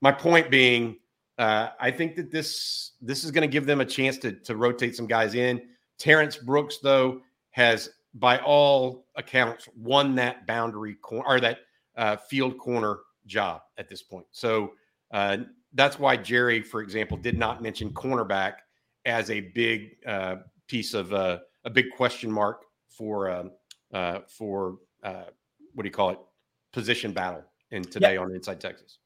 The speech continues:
Speaker 2: Hey, and here's the most exciting thing about the corner position. Somebody asked about the L E D lights for this, this season. I do believe those are installed and they'll be ready to roll. Um, here's the great thing about corner this season. We've talked about four guys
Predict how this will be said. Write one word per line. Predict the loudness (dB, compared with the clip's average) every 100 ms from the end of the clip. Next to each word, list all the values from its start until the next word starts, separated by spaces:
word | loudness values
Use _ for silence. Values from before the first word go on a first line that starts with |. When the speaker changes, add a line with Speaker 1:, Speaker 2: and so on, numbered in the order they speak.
| _
Speaker 2:
Hey, | 4 4 4
and |
here's | 2 0
the | -2
most | -2 -2
exciting | -4 0 2 2 0
thing | -2 -2 0
about | 0 -2
the | -6
corner | -6 -6 -4
position. | -6 -8
Somebody | -4 2 4
asked | 2
about | 0 -2 0
the |
L | 0 0
E | -2
D | -2
lights | -2 -2 -6
for | -16 -14
this, | -16 -12
this | -8 -8
season. | -6 -6 -6
I |
do | -4 -4
believe | 0 0 0
those | -2 -4
are | -6
installed | -8 -4 0 0 -4
and | -8
they'll | -6
be |
ready | -2 -2
to | -2
roll. | -2 -2 -2 _ _ _ _
Um, | 4 4 4
here's | 0 0
the | 0
great | 4 4 4 0
thing | -2
about | 2 0 -2
corner | -8 -6 -4 -6
this | -6 -6
season. | -8 -6
We've | -10
talked | 0 0 0
about | -2 -2 -2
four | -4 0 0 2
guys | 2 4 2 0